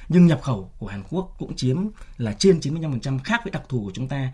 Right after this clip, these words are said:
Chúng ta bây giờ chỉ nhập khẩu là hai mươi đến hai mươi lăm phần trăm thôi. Còn quay trở lại là chị hỏi còn một tháng nữa thì chúng tôi cho rằng hiện giờ về cơ bản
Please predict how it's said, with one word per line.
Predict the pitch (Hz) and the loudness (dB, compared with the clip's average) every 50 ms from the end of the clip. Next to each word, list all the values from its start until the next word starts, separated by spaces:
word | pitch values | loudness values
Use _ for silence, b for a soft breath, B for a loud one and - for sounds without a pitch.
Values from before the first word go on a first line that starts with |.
| B B B | B B B
Chúng | - 139 139 | -6 -4 -4
ta | 156 | -2
bây | 156 151 | -2 -2
giờ | 135 135 113 - | -2 -2 -4 -4
chỉ | - 101 | -4 -6
nhập | 101 120 113 - | -6 -6 -6 -6
khẩu | - 120 104 90 | -6 -6 -6 -6
là | 101 104 | -6 -8
hai | 104 107 131 139 | -8 -6 -6 -4
mươi | 139 139 131 131 | -4 -2 -2 -2
đến | 131 131 | -2 -2
hai | 131 127 139 | -4 -4 -2
mươi | 131 131 | -2 -2
lăm | 135 127 | -2 -2
phần | 113 104 | -4 -4
trăm | - 131 131 | -4 -4 -4
thôi. | 127 143 139 135 131 B B B B B B B | -2 -2 -4 -4 -4 B B B B B B B
Còn | - 113 107 | -6 -6 -2
quay | - 160 165 160 | -2 -2 -2 -2
trở | - 110 | -2 -4
lại | 107 120 107 - - - | -4 -4 -6 -6 -8 -8
là | - 117 117 113 110 104 104 - B B B B | -8 -6 -4 -4 -6 -6 -8 -10 B B B B
chị | - 117 | -12 -10
hỏi | 117 110 107 | -8 -8 -6
còn | 110 107 113 | -4 -4 -4
một | 113 104 | -4 -4
tháng | - 113 127 | -4 -4 -4
nữa | 143 143 - 165 | -4 -4 -6 -8
thì | 147 | -8
chúng | - 127 131 | -8 -6 -8
tôi | 143 143 | -6 -6
cho | 127 135 | -6 -6
rằng | 127 127 110 | -6 -4 -2
hiện | 110 123 - - | -2 -2 -2 0
giờ | 127 139 131 127 113 107 117 | 0 2 2 2 0 -2 -6
về | 117 107 | -8 -6
cơ | - 151 151 | -4 -4 -2
bản | 156 151 123 98 | 0 -2 -2 -4